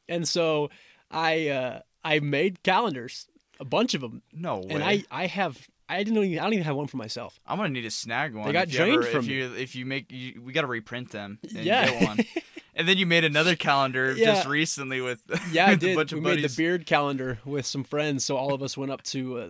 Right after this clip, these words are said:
Speaker 1: a canyon up near some of the ski resorts here in Utah. And, uh, my beard is not very good. I don't have the greatest facial hair, but my friends have some beautiful
Speaker 2: I,
Speaker 1: facial
Speaker 2: I
Speaker 1: hair.
Speaker 2: think the way you do it looks, it looks
Speaker 1: <laughs> Well,
Speaker 2: good.
Speaker 1: well, thanks, man.
Speaker 2: You bet.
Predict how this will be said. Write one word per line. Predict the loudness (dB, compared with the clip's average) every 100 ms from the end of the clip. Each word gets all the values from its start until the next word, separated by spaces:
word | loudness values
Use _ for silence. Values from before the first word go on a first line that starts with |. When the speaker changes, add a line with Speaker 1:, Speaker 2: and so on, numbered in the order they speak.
| -12
Speaker 1:
a |
canyon | -10 -6 -6 -6
up | -8
near | -10
some | -10 -8
of | -8
the |
ski | -8 -8
resorts | -6 -6 -8 -8
here | -8 -6
in | -6
Utah. | -6 -6 -6 -6 -10 -20 -20 -20 _
And, | -4 -2 -2 -2 -4
uh, | -6 -8 -12 _ _ _ -8
my | 0 2 2
beard | 2 0
is | 0 -2
not | -4
very | -6 -10 -8
good. | -10 -10
I | -8
don't | -4
have | -4
the | -4
greatest | -8 -8 -8
facial | -10 -8 -10
hair, | -10
but | -8
my | -10
friends | -4 0 0 0
have | -2 -4
some | -6 -6
beautiful | -2 -2 -4 -4
Speaker 2:
I, | -2
Speaker 1:
facial | -2 -2
Speaker 2:
I | -2
Speaker 1:
hair. |
Speaker 2:
think | -2 -8
the | -8
way | -6 -8
you | -10
do | -14 -16
it |
looks, | -16 -16 -8 -6
it | -4
looks | -4 -6
Speaker 1:
<laughs> |
Well, | -10 -12
Speaker 2:
good. |
Speaker 1:
well, | -10
thanks, | -6 -4 -4 -4
man. | -6 -4 -6
Speaker 2:
You | -8
bet. | -10 -8 -8